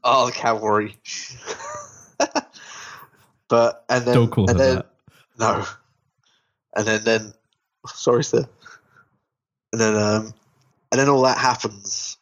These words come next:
Speaker 1: from Winter Soldier, and he just loses his shit.
Speaker 2: Yes,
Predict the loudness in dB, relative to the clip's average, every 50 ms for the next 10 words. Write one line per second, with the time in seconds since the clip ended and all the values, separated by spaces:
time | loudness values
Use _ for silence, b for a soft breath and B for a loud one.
0 | _ -8 -8 -6 -4 0 -2 -2 0 -2 -4 0 0 0 0 0 0 0 -2 -2
1 | -4 -8 _ _ _ _ -2 0 0 0 -2 -4 -10 -8 -2 0 2 2 2 2
2 | 2 0 0 0 -4 -2 0 2 2 4 2 2 0 0 0 -2 -2 -2 -2 0
3 | 2 2 2 2 0 -8 -16 -18 -18 _ _ _ _ _ _ _ _ _ _ _
4 | _ _ _ _ _ _ _ _ _ _ _ _ _ _ _ _ _ _ _ -6
5 | -6 -4 -4 -6 -8 -10 -14 -14 -18